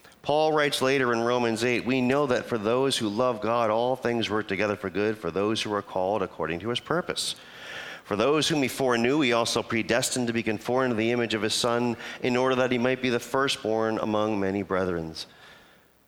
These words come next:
And those whom he predestined, he also called, and those whom he called, he also justified, and those whom he justified,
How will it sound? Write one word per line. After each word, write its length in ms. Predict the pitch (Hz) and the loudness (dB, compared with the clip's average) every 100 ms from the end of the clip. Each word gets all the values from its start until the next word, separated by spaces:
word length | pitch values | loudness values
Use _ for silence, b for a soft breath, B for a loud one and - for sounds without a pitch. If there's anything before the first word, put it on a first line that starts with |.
| _ | _
And 140 | 82 92 | -6 0
those 340 | 104 120 120 | 2 2 2
whom 120 | 127 | 0
he 100 | 117 | 0
predestined, 540 | 107 107 117 120 120 107 | 0 0 2 2 0 2
he 80 | 104 | 2
also 260 | 104 101 | 2 -2
called, 600 | 98 113 110 110 107 101 | -2 0 2 2 0 0
and 100 | 90 | 0
those 320 | 104 117 113 | 2 2 0
whom 140 | - 104 | 0 -2
he 80 | 95 | -2
called, 440 | - 113 110 98 | 0 0 0 2
he 60 | 104 | 0
also 300 | 98 - 95 | 0 -2 -2
justified, 600 | 107 107 101 101 101 95 | -2 -2 -2 0 0 2
and 140 | 87 | 0
those 320 | 113 135 131 | 0 0 0
whom 140 | 135 123 | -2 -2
he 80 | |
justified, 720 | 113 90 - 90 87 85 82 | -2 -4 -4 -8 -6 -4 -6